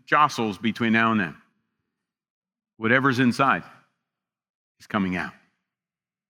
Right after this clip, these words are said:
Let's make sure we have the right stuff on the inside. We're experiencing faith, hope, and love. And then we're extending, as we're super spreading,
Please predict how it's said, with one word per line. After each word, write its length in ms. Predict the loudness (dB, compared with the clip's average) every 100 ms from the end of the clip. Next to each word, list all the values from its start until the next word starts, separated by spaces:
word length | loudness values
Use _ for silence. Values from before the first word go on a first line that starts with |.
| _ _ _ _ _ -14
Let's 140 | -4
make 160 | -2 -2
sure 380 | 0 2 2 0 -10 _ _ -6
we 60 |
have 80 | -4
the 80 | 0
right 180 | 0 0
stuff 300 | -2 -4 -2
on 80 | -4
the 120 | -6 -2
inside. 580 | 0 0 -4 -6 -8 -14 _ _ _ _ _ _ _ _ -6
We're 180 | -2
experiencing 1000 | -2 -4 -4 2 2 4 2 0 -2 -2
faith, 260 | -2 -2 0
hope, 220 | -2 -4
and 100 | -6
love. 200 | -8 -12 _ _ _ _ _ _ _ _
And 120 | -8 -2
then 220 | 0 0
we're 140 | 0
extending, 720 | -2 -6 -4 -2 0 -2 -6 -12 _ _ _ _
as 180 | -8 -8
we're 120 | -10
super 520 | -12 -4 0 0 -2
spreading, 520 | -10 -12 -18 -20 -20